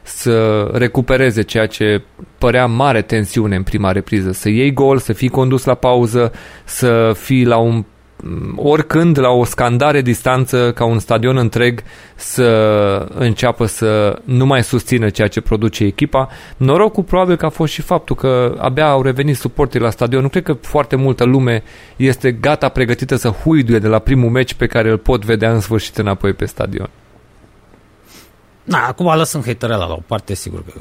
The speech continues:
Speaker 2: Guardiola e un mare manager, prafa este, da, ei și zicem prafa, de asta le spun fanilor Everton că e spre binele lor și al echipei ca ăsta să nu rămână mult timp și să nu facă ce a făcut la,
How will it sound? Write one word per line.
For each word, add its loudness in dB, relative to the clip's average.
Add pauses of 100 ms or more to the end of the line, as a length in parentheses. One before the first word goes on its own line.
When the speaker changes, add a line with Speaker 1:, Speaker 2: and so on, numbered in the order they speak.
(140)
Speaker 2:
Guardiola -8
e -8
un -10
mare -8
manager, -10 (440)
prafa -6
este, -8 (360)
da, -6
ei -6
și -10
zicem -10
prafa, -4 (440)
de -4
asta -4
le -2
spun -8
fanilor -4
Everton -6
că -6
e 0
spre -4
binele 0
lor 0
și -6
al -2
echipei -6
ca -2
ăsta -2
să -6
nu 0
rămână -4 (460)
mult -4
timp -6
și -8
să -6
nu -2
facă -4
ce -6
a -4
făcut -10
la, -6